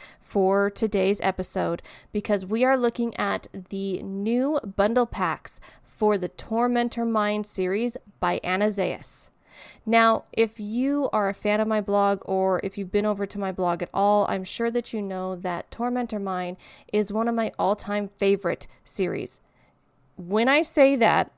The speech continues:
I don't just mean for dark romance. I mean at all. I think I've read the Tormentor Mind series probably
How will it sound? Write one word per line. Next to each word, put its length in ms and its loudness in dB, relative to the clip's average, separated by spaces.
I 160 2
don't 360 4
just 260 2
mean 440 -2
for 320 -2
dark 300 0
romance. 500 -4
I 220 -2
mean 300 -4
at 160 -4
all. 480 -2
I 80 -2
think 280 -4
I've 260 2
read 320 0
the 40 -6
Tormentor 420 -4
Mind 300 -4
series 380 -6
probably 460 -6